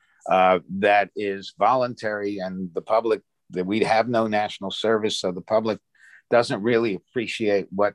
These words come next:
the military does for them on a day-to-day basis. Um, that is not a good sign, and I would hope that the next poll would show an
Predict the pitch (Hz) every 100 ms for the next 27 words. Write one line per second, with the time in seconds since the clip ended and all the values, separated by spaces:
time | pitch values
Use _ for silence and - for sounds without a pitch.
0 | _ 95 107 104 - 98 92 85 104 110
1 | - 107 104 101 92 87 92 101 98 92
2 | 90 85 113 110 - - - _ _ _
3 | _ _ 98 95 92 107 123 165 147 110
4 | 120 123 113 101 107 - 113 107 101 92
5 | 90 92 95 101 110 - 101 - 101 104
6 | - - 101 92 90 - 92 90 90